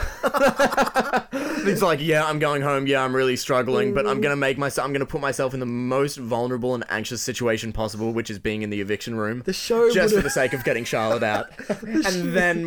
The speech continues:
Speaker 1: w-, then and only when Charlotte
Speaker 2: Yes.
Speaker 1: is gone, I will step down."
Speaker 2: As in, only seconds after the, he, um, she leaves, Gabe, "Big Brother, can I speak to you
Speaker 1: All
Speaker 2: now?"
Speaker 1: right, yeah.
Speaker 2: <laughs> Let's
Speaker 1: <laughs> It's time
Speaker 2: go.
Speaker 1: for me to dip.
Speaker 2: Yeah, that's enough.
Speaker 1: I've,
Speaker 2: Not even, like, an hour later. Like,
Speaker 1: I've
Speaker 2: they're
Speaker 1: done
Speaker 2: still
Speaker 1: my
Speaker 2: in
Speaker 1: job.
Speaker 2: the
Speaker 1: Yeah,
Speaker 2: room.
Speaker 1: yeah, yeah.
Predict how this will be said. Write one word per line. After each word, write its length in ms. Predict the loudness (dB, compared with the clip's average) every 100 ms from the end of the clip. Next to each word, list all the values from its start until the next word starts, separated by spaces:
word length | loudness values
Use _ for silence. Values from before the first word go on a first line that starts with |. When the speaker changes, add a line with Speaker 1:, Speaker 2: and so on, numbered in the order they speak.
| -4
Speaker 1:
w-, 100 | -4
then 460 | -2 0 2 2 -2 -4
and 140 | -4
only 320 | -2 0 2 2
when 240 | 0 0
Charlotte 380 | 0 2 2 2
Speaker 2:
Yes. 100 | 0
Speaker 1:
is 40 |
gone, 360 | -2 -2 -2 -4
I 120 | -4
will 120 | -4 -4
step 260 | -6 -6
down." 340 | -6 -6 -10 -10 -2
Speaker 2:
As 220 | 0 0
in, 200 | 0 -2 -2
only 300 | 0 0 0
seconds 440 | 0 0 0 2
after 260 | 2 0 -2
the, 200 | -4 -2
he, 160 | -2 -2
um, 180 | -2 -4
she 180 | 0 0
leaves, 440 | 2 2 0 -6 -12 -20 -6
Gabe, 380 | -4 0 -2 -4 -10 0
"Big 120 | 2
Brother, 320 | 4 4 2
can 140 | 2 0
I 80 |
speak 240 | 2 0 0
to 60 | 2
you 60 |
Speaker 1:
All 80 | 4
Speaker 2:
now?" 260 | 6 4 4
Speaker 1:
right, 80 |
yeah. 180 | 4 4 4
Speaker 2:
<laughs> 60 | 2
Let's 640 | 2 2 2 2 2 0
Speaker 1:
<laughs> 280 | 2 2 2
It's 420 | 0 2 0 2
time 160 | 2 2
Speaker 2:
go. 40 |
Speaker 1:
for 40 | 2
me 80 | 0
to 80 | 2
dip. 260 | 0 0 0 0
Speaker 2:
Yeah, 220 | 2 2
that's 220 | 2 0
enough. 260 | 0 -2 -4 -2
Speaker 1:
I've, 160 | 2
Speaker 2:
Not 120 | 4
even, 160 | 4 2
like, 120 | 0
an 100 | 0
hour 260 | 0 0 2
later. 280 | 2 2 2
Like, 100 | 2
Speaker 1:
I've 40 |
Speaker 2:
they're 80 | 4
Speaker 1:
done 80 | 4
Speaker 2:
still 80 | 4
Speaker 1:
my 60 | 2
Speaker 2:
in 60 |
Speaker 1:
job. 220 | 2 2
Speaker 2:
the 60 | 2
Speaker 1:
Yeah, 100 | 2
Speaker 2:
room. 80 | 2
Speaker 1:
yeah, 60 | 2
yeah. 180 | 0